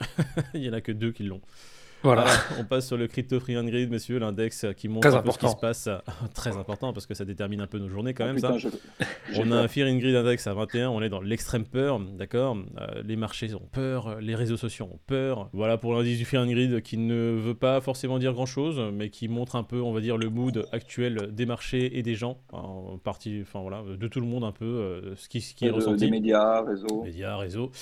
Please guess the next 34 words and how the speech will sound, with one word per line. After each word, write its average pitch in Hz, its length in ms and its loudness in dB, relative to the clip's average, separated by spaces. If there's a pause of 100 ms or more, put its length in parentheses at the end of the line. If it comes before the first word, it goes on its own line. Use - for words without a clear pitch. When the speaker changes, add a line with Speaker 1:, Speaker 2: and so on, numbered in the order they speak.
(340)
Speaker 1:
On 123 60 0
va 127 120 4
clôturer 151 340 0
cette 147 160 -4
partie 147 260 -2
prix 160 300 -4
aujourd'hui. 139 560 0
On 117 80 -4
va 120 80 -2
passer 123 200 -6
directement 117 420 -2
aux 117 40 0
news. 135 320 0
On 101 220 -4
va 107 80 -2
commencer 110 400 -6
par, 113 180 -2
euh, 104 580 -4
Wikipédia 160 680 -2
qui 123 220 -4
arrête 131 400 -2 (500)
les 123 160 0
paiements 135 480 -2
en 160 80 -2
crypto. 160 540 -4 (100)
Speaker 2:
C'est - 160 -4
un 120 80 2
peu 156 200 4
étrange 139 380 2
parce - 220 -8
que 113 220 -2
ils, 104 680 -8 (280)
comment 117 240 -4
dire, 110 260 -10